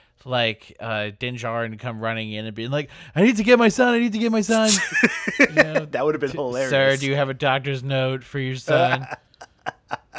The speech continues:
Speaker 1: You know, that would have been
Speaker 2: Yeah,
Speaker 1: pretty
Speaker 2: I
Speaker 1: good.
Speaker 2: mean, 'cause this episode was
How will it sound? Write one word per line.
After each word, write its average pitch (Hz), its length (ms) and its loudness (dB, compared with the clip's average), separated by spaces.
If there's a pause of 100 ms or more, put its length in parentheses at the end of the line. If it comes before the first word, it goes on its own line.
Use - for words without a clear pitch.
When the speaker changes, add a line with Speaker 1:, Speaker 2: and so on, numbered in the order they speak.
Speaker 1:
You 123 160 -12
know, 117 160 -6
that 113 200 -10
would 107 100 -10
have 98 80 -12
been 101 80 -2
Speaker 2:
Yeah, 180 220 6
Speaker 1:
pretty 131 120 0
Speaker 2:
I - 40 -4
Speaker 1:
good. 208 80 -4
Speaker 2:
mean, 196 220 -8
'cause 170 460 -6
this 160 200 -8
episode 156 380 -2
was 131 400 0